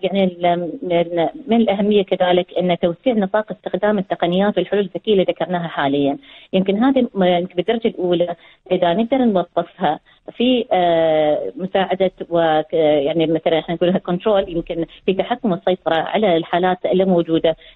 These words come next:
في، آه، الصحة في المجتمع، هذا يمكن، آه، آه، تحدث نقلة نوعية كبيرة.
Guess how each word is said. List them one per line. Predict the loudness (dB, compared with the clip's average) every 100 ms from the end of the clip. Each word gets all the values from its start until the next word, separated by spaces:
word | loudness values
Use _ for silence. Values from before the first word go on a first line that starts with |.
| _
في، | 2 2 2
آه، | 2 4 2 0
الصحة | -2 -8 -6
في | -2
المجتمع، | -2 -2 -2 -2 -2 -8 -20 _
هذا | -2 2
يمكن، | 2 2 0 2
آه، | 2 4 2 0 0
آه، | 2 2
تحدث | -2 -4 -2
نقلة | -2 0 0
نوعية | 0 0 -2
كبيرة. | -2 -2 0 0